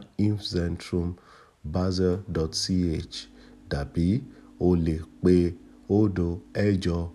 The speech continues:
òdo òdo àrùn àrùn àrùn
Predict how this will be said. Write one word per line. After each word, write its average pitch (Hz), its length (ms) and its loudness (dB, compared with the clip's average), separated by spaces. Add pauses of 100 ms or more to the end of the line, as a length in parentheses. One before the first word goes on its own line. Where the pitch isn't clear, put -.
(120)
òdo 92 420 0 (280)
òdo 90 400 0 (560)
àrùn 95 400 0 (360)
àrùn 95 400 0 (480)
àrùn 95 400 -2